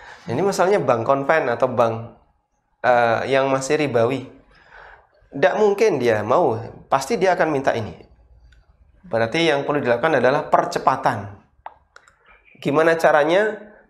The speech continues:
Biar langsung berhenti di sini, Anda selesaikan kredit itu sehingga bunga yang ada di sini nggak masuk. Nah,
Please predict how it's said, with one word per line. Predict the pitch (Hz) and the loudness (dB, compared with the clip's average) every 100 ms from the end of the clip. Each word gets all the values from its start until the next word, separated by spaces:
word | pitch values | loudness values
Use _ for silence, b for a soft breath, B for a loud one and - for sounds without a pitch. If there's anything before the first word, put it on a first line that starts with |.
| - | -4
Biar | 131 143 | 2 4
langsung | 151 143 185 170 | 4 2 2 2
berhenti | 139 127 143 | 2 0 0
di | 127 | -4
sini, | 123 123 170 262 269 - - b b b - | -2 0 0 0 -4 -16 -20 b b b -4
Anda | 120 117 127 127 | -2 2 2 2
selesaikan | 147 143 - 165 165 135 131 | 0 0 2 2 2 -2 0
kredit | 135 127 123 | -2 0 -2
itu | 123 117 180 202 - - | -4 0 0 -2 -8 -16
sehingga | - - 127 117 113 | -10 -4 2 2 2
bunga | 135 131 147 | 2 2 4
yang | 143 123 | 2 0
ada | 107 | -4
di | 107 | -4
sini | 131 | -4
nggak | 135 101 | 0 0
masuk. | 101 - - - _ _ _ _ _ _ _ _ - _ _ | -2 -8 -12 -18 _ _ _ _ _ _ _ _ -20 _ _
Nah, | 98 | -16